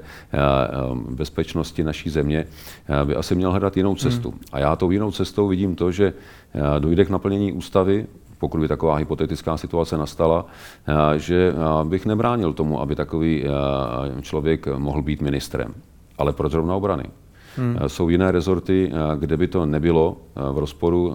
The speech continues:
Speaker 1: eh, s naším, eh, zájmem a zároveň dojde k naplnění toho, že, eh, taková strana, která je legitimně zvolená,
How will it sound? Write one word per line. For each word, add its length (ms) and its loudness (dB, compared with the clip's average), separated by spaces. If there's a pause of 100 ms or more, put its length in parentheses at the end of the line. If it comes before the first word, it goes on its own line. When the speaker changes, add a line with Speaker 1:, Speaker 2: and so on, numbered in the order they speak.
Speaker 1:
eh, 40 -6
s 100 -10
naším, 440 -4
eh, 320 -2
zájmem 480 0 (440)
a 320 4
zároveň 640 2
dojde 260 2
k 60 -2
naplnění 500 2
toho, 280 -2
že, 280 0
eh, 400 0
taková 360 -2
strana, 360 -2
která 380 0
je 280 2
legitimně 560 -2
zvolená, 580 0